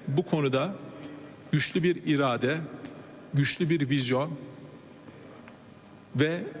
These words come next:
çalışma azmi gördüm. Bu irade ve azmin uluslararası topluluk tarafından da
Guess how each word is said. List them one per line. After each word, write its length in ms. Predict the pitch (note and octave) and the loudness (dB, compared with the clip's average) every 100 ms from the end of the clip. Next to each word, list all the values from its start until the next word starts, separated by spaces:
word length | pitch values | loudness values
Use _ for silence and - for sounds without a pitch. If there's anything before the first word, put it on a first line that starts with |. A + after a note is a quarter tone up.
| - - - | -12 -14 -2
çalışma 580 | - C#3+ C#3+ E3 D#3+ C3 - | 2 2 2 4 2 0 -4
azmi 360 | - A#2+ A2 A2 | 0 2 2 4
gördüm. 460 | A2 A2 A#2 F#3+ G3 - - - - - - - - - - - | 4 4 4 2 0 -8 -16 -16 -18 -18 -20 -20 -18 -18 -18 -2
Bu 180 | C#3 G3+ | 2 4
irade 480 | F3 E3 D#3 E3 F3+ | 4 4 4 4 2
ve 80 | |
azmin 480 | - D3 C3 A#2+ D#3 F#3 - - - | 4 4 2 2 0 -2 -6 -4 2
uluslararası 800 | D3+ D3+ G3 F3+ C#3 - A#2+ A2 - - - - - - - - - - - - - - - - - - - - - | 2 4 2 4 2 2 0 -2 -6 -14 -16 -16 -18 -20 -20 -20 -18 -18 -20 -20 -18 -18 -18 -16 -16 -14 -14 -10 0
topluluk 440 | D#3 D#3 E3 - | 0 2 2 2
tarafından 580 | - G3 F#3+ D#3+ D#3 A#2+ | 2 2 2 2 2 4
da 200 | D3 | 2